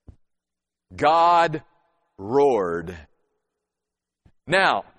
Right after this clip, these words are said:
what are these seven thunders? I don't think that these are separate voices. The only reference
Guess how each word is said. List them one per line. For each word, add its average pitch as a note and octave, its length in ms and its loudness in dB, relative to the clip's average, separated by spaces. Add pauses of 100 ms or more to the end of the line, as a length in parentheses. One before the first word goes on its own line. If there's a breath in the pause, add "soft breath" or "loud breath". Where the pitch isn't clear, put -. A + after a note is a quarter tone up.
(400)
what D3+ 240 0
are A#3 80 -2
these G3 220 -4 (140)
seven E3+ 360 0
thunders? D3 680 -2 (1600 soft breath)
I D#3+ 120 6
don't B3+ 260 0
think G#3+ 200 -2
that F3+ 140 -2
these F#3 240 -2
are C#3+ 140 2
separate C3 760 0 (240)
voices. C3+ 840 -4 (1160)
The C#3+ 120 0
only C#4 280 -2
reference D#3 1120 0